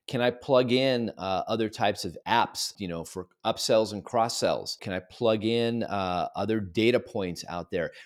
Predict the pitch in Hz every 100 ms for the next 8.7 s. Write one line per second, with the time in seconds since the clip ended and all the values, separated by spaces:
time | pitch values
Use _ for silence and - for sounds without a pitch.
0 | - 131 208 196 127 - 107 101 90 85
1 | - 95 120 123 113 - 87 82 92 101
2 | 98 87 92 92 101 90 95 98 95 95
3 | 87 82 80 80 80 78 78 - 92 87
4 | 85 - - 92 85 78 92 90 85 85
5 | 78 78 82 82 82 - 82 78 - 92
6 | 90 85 87 98 104 - - - 85 -
7 | 101 90 101 113 110 90 73 - 87 117
8 | 139 139 113 - - 90